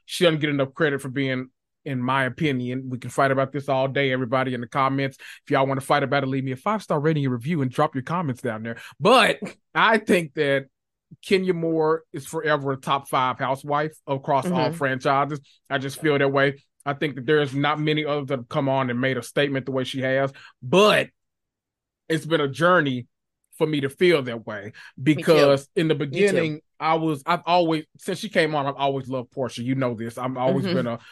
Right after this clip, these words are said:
Speaker 1: a, a Portia apologist, a Portia stan. Like, nothing's gonna turn me
Speaker 2: Yeah.
Speaker 1: against Portia ever. I'm ready for, we'll talk about her actually later on.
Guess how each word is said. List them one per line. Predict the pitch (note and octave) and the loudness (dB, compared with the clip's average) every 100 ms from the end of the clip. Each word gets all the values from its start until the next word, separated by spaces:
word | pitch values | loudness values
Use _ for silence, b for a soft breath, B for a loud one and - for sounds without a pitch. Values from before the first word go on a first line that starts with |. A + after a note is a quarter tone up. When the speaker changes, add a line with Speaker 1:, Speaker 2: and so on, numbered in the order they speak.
| B - | B -6
Speaker 1:
a, | |
a | C#3 D#3 | -4 -4
Portia | C#3 F#3 E3 D#3 C3+ | -2 4 4 4 -2
apologist, | C3+ D#3 D3+ D3+ C#3+ | 0 0 2 0 -4
a | C#3 | -8
Portia | D3+ D3+ C#3 | -2 -4 -4
stan. | - D3 C#3 | 0 2 4
Like, | C3 | 2
nothing's | C#3 D#3+ D3+ C3+ | 2 0 0 -6
gonna | B2+ C#3 | -6 -4
turn | D#3 C#3 | -2 0
me | |
Speaker 2:
Yeah. | C#3+ | 2
Speaker 1:
against | B2 G#2+ | 2 0
Portia | C#3+ C3+ B2+ | -4 -2 -4
ever. | C#3 C3 C#3+ C3+ B B | -2 0 -4 -4 B B
I'm | C3 C#3 | -2 0
ready | C3+ C#3 | 2 2
for, | C#3 C#3+ | 2 0
we'll | C#3+ D#3 | 0 0
talk | E3+ C#3+ | 0 0
about | C#3 | 0
her | D3 | 0
actually | C3 B2+ B2+ B2 B2 _ | -2 -4 -8 -8 -10 _
later | A#2+ A#2+ G#2+ | -8 -6 -2
on. | C3+ A#2 | -2 -2